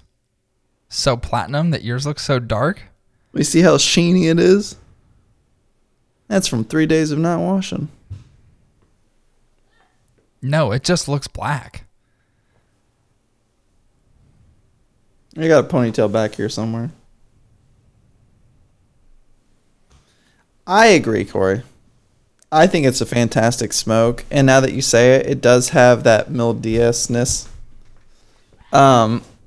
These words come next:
Speaker 2: yeah, I was thinking that all along. I just didn't want you to, I just wanted to make, give you a hard time, basically.
Speaker 1: Sure, yeah, of course.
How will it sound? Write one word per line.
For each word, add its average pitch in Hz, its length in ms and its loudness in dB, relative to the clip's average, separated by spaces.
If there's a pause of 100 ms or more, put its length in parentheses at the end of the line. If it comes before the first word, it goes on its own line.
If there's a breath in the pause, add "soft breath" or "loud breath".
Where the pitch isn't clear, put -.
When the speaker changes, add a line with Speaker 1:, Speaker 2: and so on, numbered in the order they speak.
(800 soft breath)
Speaker 2:
yeah, 190 440 6
I 208 140 6
was 226 200 4
thinking 202 320 4
that 180 140 4
all 165 280 8
along. 160 560 6 (280 loud breath)
I 156 200 6
just 160 460 2
didn't 170 260 4
want 160 220 4
you 160 140 4
to, 139 320 2 (800 loud breath)
I 165 140 0
just 170 200 0
wanted 160 200 2
to 143 60 2
make, 139 220 2
give 135 140 4
you 123 100 4
a - 40 6
hard 127 240 2
time, 123 480 -2 (360)
basically. 131 580 -4
Speaker 1:
Sure, 165 440 -4 (100)
yeah, 131 260 -6 (480)
of - 80 -20
course. 160 440 -4